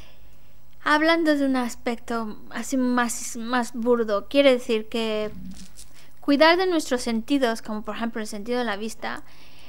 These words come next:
es, por ejemplo, si eres chico y andas viendo por todos lados,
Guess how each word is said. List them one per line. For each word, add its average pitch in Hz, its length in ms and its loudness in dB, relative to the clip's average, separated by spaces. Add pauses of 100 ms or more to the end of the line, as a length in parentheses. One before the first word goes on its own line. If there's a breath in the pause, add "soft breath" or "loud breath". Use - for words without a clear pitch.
(140)
es, 240 320 -2 (240)
por 262 120 0
ejemplo, 247 280 2
si 262 120 2
eres 294 200 8
chico 285 520 2 (500 soft breath)
y 254 80 2
andas 247 300 4
viendo 254 340 4
por 233 160 -2
todos 233 460 -2
lados, 240 520 0